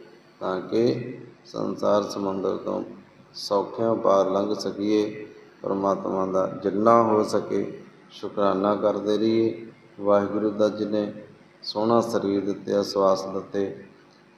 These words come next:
ਧਨ ਪਦਾਰਥ ਦਿੱਤੇ, ਜਿਹੜਾ ਸਾਰੀਆਂ ਇੱਛਾਵਾਂ ਪੂਰੀਆਂ ਕਰਨ ਵਾਲਾ ਹੈ। ਸਦਾ ਹੀ ਉਸ ਮਾਲਕ ਦਾ ਨਾਮ ਸਿਮਰਦੇ ਰਹੀਏ। ਪਰਮਾਤਮਾ ਸਭਨਾਂ ਪਰ ਮਿਹਰ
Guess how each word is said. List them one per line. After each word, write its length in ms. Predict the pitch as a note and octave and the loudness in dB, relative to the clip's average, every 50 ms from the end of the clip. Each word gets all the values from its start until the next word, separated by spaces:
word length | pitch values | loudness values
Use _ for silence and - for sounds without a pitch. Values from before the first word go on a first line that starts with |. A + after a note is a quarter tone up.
| - | 2
ਧਨ 160 | G#2 G2 G2 F#2 | 2 2 2 0
ਪਦਾਰਥ 580 | F#2+ G#2 F#2+ F#2 F#2+ F#2+ F#2+ F#2 F#2+ F#2+ F#2+ | -2 -2 2 4 6 6 6 4 2 -4 -6
ਦਿੱਤੇ, 640 | F#2+ F#2+ F#2+ - - - G#2+ A2 A2 A2 G#2+ G#2+ A2 - - - - - - - - _ - | -6 -6 -8 -6 0 2 2 2 2 0 -8 -12 -14 -18 -20 -20 -20 -20 -20 -20 -20 _ 0
ਜਿਹੜਾ 260 | G#2+ G#2+ G#2 G#2+ G#2+ | 0 4 6 6 4
ਸਾਰੀਆਂ 1120 | G#2+ A2 - A2 A2 A#2 A#2+ A#2+ A#2+ A#2+ A#2+ A#2+ A#2 A#2 A#2 A#2 A2+ A2+ A2 A2 A2 G#2+ G#2 G#2 - - - - - | 4 4 4 8 8 10 10 10 8 8 8 8 6 6 4 4 4 2 2 4 2 2 0 -2 -6 -12 -12 -8 -8
ਇੱਛਾਵਾਂ 480 | G#2 - - A2 G2 F#2 F#2 G2 G2 F2+ | -8 -4 0 2 2 4 4 2 0 0
ਪੂਰੀਆਂ 400 | - F#2+ F#2+ F2+ F#2+ F#2+ F#2 F2+ | -2 -6 -6 -4 -4 -4 -6 -4
ਕਰਨ 280 | - F#2+ F#2 F2 F#2 | -2 -4 -2 -2 0
ਵਾਲਾ 320 | F2+ F2+ F2+ F2+ F#2 F2+ F#2 | 0 2 2 2 2 0 -2
ਹੈ। 100 | F#2 F#2 - - - - - - - - | -4 -6 -10 -16 -18 -20 -20 -20 -20 -10
ਸਦਾ 240 | - - A2 A2+ | -10 -4 0 2
ਹੀ 120 | A2+ A2 G#2+ | 2 2 2
ਉਸ 200 | G2+ - - G2 | -2 -4 -4 -4
ਮਾਲਕ 360 | F#2 F#2 F2+ F2+ F2 F2+ F#2+ | -2 -2 -2 -2 -4 -6 -6
ਦਾ 140 | F2+ F#2 F2+ | -4 -4 -2
ਨਾਮ 300 | F2+ F2+ F2+ F2+ F2+ F2 | 0 0 0 0 -2 -4
ਸਿਮਰਦੇ 460 | F2 - F#2 F2+ F2 F#2 F2 F#2+ G2 | -6 -6 -6 -4 -4 -4 -2 -2 -2
ਰਹੀਏ। 400 | F#2 G2+ G#2 A2 A2 G#2 - - - - - - - - - - - - | 0 0 0 0 0 -2 -2 -8 -12 -16 -20 -20 -20 -20 -20 -20 -14 -12
ਪਰਮਾਤਮਾ 600 | - F#2+ F#2+ F#2 F#2 F2+ F2+ F#2 F2+ F#2 F#2 F#2 | -8 -6 -2 0 0 0 0 -2 -2 -2 -2 -2
ਸਭਨਾਂ 800 | F2+ - - - A#2+ B2 C3 C3+ B2+ B2+ B2+ B2 B2 A#2+ A#2+ A2+ | -2 -4 -2 2 4 4 6 6 8 8 8 6 6 6 4 2
ਪਰ 180 | - - G#2+ | 0 -2 -2
ਮਿਹਰ 260 | G2+ G2+ G2 G2+ G#2 | -2 0 0 0 0